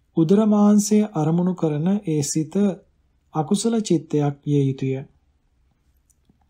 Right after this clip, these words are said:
මේ කියන සැටියට නම් කඳුබොඩ ආදී භාවනා මධ්‍යස්ථානවල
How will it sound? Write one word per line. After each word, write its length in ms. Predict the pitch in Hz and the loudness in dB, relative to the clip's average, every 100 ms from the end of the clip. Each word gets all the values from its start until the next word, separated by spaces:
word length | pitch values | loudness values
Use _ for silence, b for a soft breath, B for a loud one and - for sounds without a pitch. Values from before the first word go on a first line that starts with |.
| _ _ _ _ _ _ _ _ _ _ _ _ _ _ _ - | _ _ _ _ _ _ _ _ _ _ _ _ _ _ _ 0
මේ 180 | 180 233 | 4 4
කියන 340 | 233 202 214 233 | 4 4 6 4
සැටියට 540 | 208 175 147 170 165 175 | 2 -2 0 0 0 0
නම් 300 | 156 143 143 214 - _ _ _ - | 0 0 0 -2 -6 _ _ _ -6
කඳුබොඩ 480 | 190 180 202 226 170 143 - _ | 0 2 4 4 2 0 -6 _
ආදී 400 | 160 151 147 151 147 | -4 -2 -2 -2 -2
භාවනා 520 | 143 147 160 156 156 | -2 -2 -2 -2 -2
මධ්‍යස්ථානවල 1120 | 143 139 131 151 156 - 165 165 170 170 180 | -2 -4 -4 -4 -4 -4 -2 -2 -2 -2 0